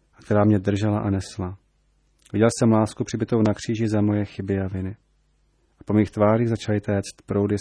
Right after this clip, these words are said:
slz. A já jsem moc litoval toho, co jsem dělal, a toho, co to způsobilo. Byl jsem zahrnut takovou vlnou Boží lásky. A ty slzy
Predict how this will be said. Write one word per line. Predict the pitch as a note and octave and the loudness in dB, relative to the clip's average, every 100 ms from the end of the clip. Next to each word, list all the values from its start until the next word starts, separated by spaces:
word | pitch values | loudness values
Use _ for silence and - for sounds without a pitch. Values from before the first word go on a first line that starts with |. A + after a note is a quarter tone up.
| - | -4
slz. | G#2+ G#2+ _ _ _ _ _ - - _ | -6 -8 _ _ _ _ _ -20 -20 _
A | G#2+ | 2
já | A#2 | 2
jsem | - C#3 | 4 4
moc | B2+ C#3+ - | 6 4 2
litoval | C3 C#3 C3 | 2 6 6
toho, | B2+ D3+ B2 | 4 2 0
co | - | -2
jsem | G#2+ - A2+ | -2 0 0
dělal, | G2+ A2 G#2 F#2+ G2 - _ _ _ - | 2 4 4 2 -4 -12 _ _ _ -4
a | F#2+ | -4
toho, | - G#2+ A2+ | 0 -2 -2
co | - | -4
to | A2 G#2+ | -6 -6
způsobilo. | - G#2 - G#2 G2 F#2+ G2+ _ _ _ _ _ _ | -6 -10 -6 -6 -4 -6 -10 _ _ _ _ _ _
Byl | A2 | -10
jsem | - A2+ | -2 0
zahrnut | G#2 G#2+ A#2 A#2+ A#2+ _ _ _ _ _ _ - | 0 0 2 0 0 _ _ _ _ _ _ -6
takovou | - C3+ C3 | -2 0 2
vlnou | A#2+ A#2+ B2 | 2 2 2
Boží | A#2 A2 A2+ | 0 -2 -2
lásky. | G2+ G#2 - - A2 _ _ _ _ _ _ - | -2 -4 -8 -16 -16 _ _ _ _ _ _ -6
A | |
ty | A#2 A2 | -4 -2
slzy | B2 | -2